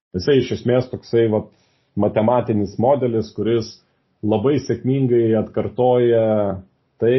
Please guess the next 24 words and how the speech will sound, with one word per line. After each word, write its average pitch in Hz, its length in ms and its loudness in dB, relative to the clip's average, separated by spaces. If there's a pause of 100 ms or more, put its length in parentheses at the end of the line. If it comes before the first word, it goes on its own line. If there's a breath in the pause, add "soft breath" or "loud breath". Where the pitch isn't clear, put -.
(140)
apie 104 260 -2
ką 104 220 0
jisai 104 320 -2
jau 95 180 0
žino. 87 340 -4 (840)
Tai, 101 120 0
e, 104 400 2 (300)
taip 104 180 -2
žiūrint 120 420 2
primityviai, 117 640 2
tai 110 220 0 (1400)
jis 110 160 0 (1400)
Google'as 120 540 2 (160)
taip, 110 320 -4 (500 soft breath)
taip 107 160 2
gali 104 300 2
veikti, 101 400 -2
ne? 110 200 -2
Jeigu 110 300 -2
yra 113 240 0
kažkokia 107 420 -4
informacija, 110 720 -2
aš 98 100 -6
čia 113 100 -4